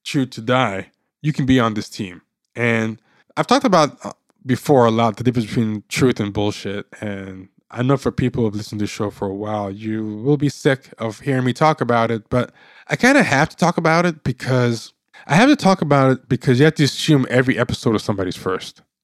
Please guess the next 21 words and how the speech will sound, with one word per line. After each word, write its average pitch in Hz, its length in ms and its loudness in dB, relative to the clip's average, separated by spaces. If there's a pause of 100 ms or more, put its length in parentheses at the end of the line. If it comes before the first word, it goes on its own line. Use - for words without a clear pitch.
(240)
So - 160 0
you 123 120 4
should, 123 300 0 (340)
you 170 160 0
know, 117 220 2 (380)
go 180 140 6
with 175 180 4
that 131 320 2 (160)
conceit 113 560 -4
and 107 440 -2 (360)
give, 143 320 2 (400)
give 147 200 2
it 117 100 -8
to 117 100 -8
them, 95 280 -8 (640)
uh, 104 360 -4 (180)
as 123 240 2
if 127 100 2
it's 127 120 0
their, 120 240 2 (300)
but - 240 2